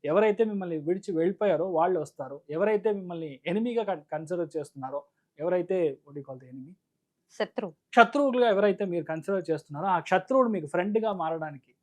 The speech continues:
Speaker 1: మీ యొక్క స్నేహానికి మారడానికి ఛాన్సెస్ ఉంది. అన్ని కేసుల్లో మీరే జయిస్తారు, మీరే గెలుస్తారు. మూడు నక్షత్రంలో పుట్టిన ఎవరైనా సరే, కన్యా రాశిలో పుట్టిన వాళ్ళు, all cases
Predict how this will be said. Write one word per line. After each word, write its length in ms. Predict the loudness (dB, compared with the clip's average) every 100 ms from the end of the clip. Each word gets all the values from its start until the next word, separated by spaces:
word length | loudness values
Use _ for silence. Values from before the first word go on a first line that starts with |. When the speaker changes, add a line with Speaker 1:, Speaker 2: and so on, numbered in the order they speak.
| _ -14
Speaker 1:
మీ 140 | -10
యొక్క 180 | -6 -6
స్నేహానికి 680 | -4 -2 0 0 -2 -4 -6 -6 -6
మారడానికి 480 | -2 0 -2 -4 -8
ఛాన్సెస్ 440 | -6 -8 -8 -10
ఉంది. 240 | -12 -12 -12 -8
అన్ని 520 | -6 -2 0 0 4
కేసుల్లో 480 | 6 6 4 0 0
మీరే 280 | -2 -2 -4
జయిస్తారు, 400 | -6 -12 _ _ _ _ _ _ _ _ -10
మీరే 420 | -6 0 6 8
గెలుస్తారు. 520 | 8 2 0 -10 -20 -20 _ _ _ _ _
మూడు 300 | -8 -2 2
నక్షత్రంలో 640 | 2 0 -4 -4 -2 0 -2
పుట్టిన 280 | -2 -6 -6
ఎవరైనా 480 | 0 2 2 0
సరే, 340 | -8 -12 -18 -20 _ _ -14
కన్యా 280 | -6 0 2
రాశిలో 340 | 2 0 -2
పుట్టిన 300 | -4 -8 -12
వాళ్ళు, 320 | -14 -16 -20 _ 0
all 260 | 6 6 6
cases 480 | 2 2 2 0